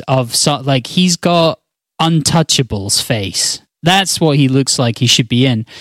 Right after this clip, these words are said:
I think that's how I felt when I watched The Killing first time. I was like, "This guy just looks like he's from another time period."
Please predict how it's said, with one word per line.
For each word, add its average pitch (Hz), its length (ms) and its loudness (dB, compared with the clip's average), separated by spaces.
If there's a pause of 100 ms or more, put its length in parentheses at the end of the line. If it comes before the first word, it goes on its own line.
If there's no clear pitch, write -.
(160)
I 214 80 0
think 277 180 2
that's 233 200 0
how 190 160 2
I 143 100 2
felt 156 320 0
when 123 160 0
I 127 120 2
watched 123 440 0
The 123 320 2
Killing 139 400 2
first 123 320 0
time. 139 260 2
I 120 80 2
was 117 160 2
like, 120 220 0
"This 190 240 0
guy 185 220 2
just 139 240 -2
looks 131 360 2
like 123 220 0
he's 120 220 2
from 123 240 0
another 117 260 2
time 120 320 0
period." 95 480 -6